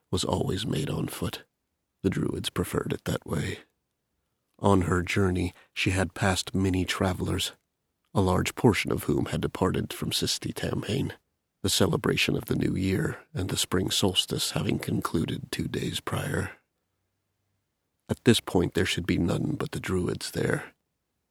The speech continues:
and any novices they might have acquired during this year's ceremonies. Esmeré's pace did not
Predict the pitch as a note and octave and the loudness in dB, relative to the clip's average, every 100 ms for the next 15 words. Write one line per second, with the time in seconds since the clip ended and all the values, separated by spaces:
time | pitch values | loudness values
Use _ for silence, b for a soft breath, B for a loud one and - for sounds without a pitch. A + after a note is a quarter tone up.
0 | - F#2 - - E2+ - - - - - | -2 0 0 -2 0 -2 -2 -4 -4 -4
1 | - - - A2+ - - - - - - | -2 -2 -2 -4 -6 -2 -2 -2 -6 -4
2 | - - - - - - - - - - | -4 -4 -6 -6 -4 -4 -2 -2 0 -2
3 | - - - F2+ - - _ _ _ _ | -2 -4 -4 -4 -4 -8 _ _ _ _
4 | _ _ _ _ _ _ _ _ _ _ | _ _ _ _ _ _ _ _ _ _
5 | G#2 F#2 F#2 F#2 F#2 - - - - - | -2 2 2 2 2 -2 -2 0 0 -2
6 | - - D2+ | -4 -2 -2